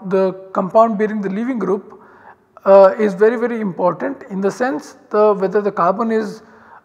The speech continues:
uh, tertiary, secondary or primary dictates whether the given mechanism goes by an E one or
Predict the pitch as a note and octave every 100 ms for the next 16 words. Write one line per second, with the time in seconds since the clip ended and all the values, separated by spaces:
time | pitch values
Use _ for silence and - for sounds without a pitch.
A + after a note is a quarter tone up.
0 | _ - F#3+ E3 E3 - - _ _ _
1 | - - G#3+ A#3+ - A#3+ A#3+ A#3 - -
2 | B3 A3+ A3+ G#3+ G3 F3 F#3 B3 E4 -
3 | - _ _ _ _ F#3 F#3+ F#3+ G#3 F#3+
4 | - G#3+ A3+ G#3 A3 A3 G#3+ - - -
5 | D3+ G#3 A#3+ G#3 G3 F#3 G3 B3+ G#3+ G3+
6 | G3+ G3+ G3 G3+ G3+ G3 G#3+ G3+